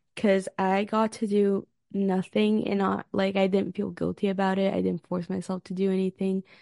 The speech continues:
It was just great. And I don't know, it was in the living room, and I'm usually on, in my room, so, like, the change of environment also felt really good.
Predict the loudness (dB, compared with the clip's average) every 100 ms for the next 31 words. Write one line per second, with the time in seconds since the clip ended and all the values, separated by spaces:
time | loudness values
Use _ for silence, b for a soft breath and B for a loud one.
0 | b b _ _ -4 2 4 4 4 2
1 | 0 -10 _ -18 -8 -2 0 2 4 2
2 | -2 _ 2 6 8 6 6 2 _ _
3 | _ _ _ _ 0 2 4 6 6 4
4 | 0 -2 -2 2 2 2 2 2 0 0
5 | 0 0 0 0 -2 -4 -2 -2 -2 _
6 | 0 0 0 0 0 2 0 -2 -2 -2
7 | -2 -6 -2 -2 -2 -2 -4 -4 -4 -4
8 | -6 -8 -8 -8 -8 -8 -6 -6 -6 -2
9 | 2 6 6 4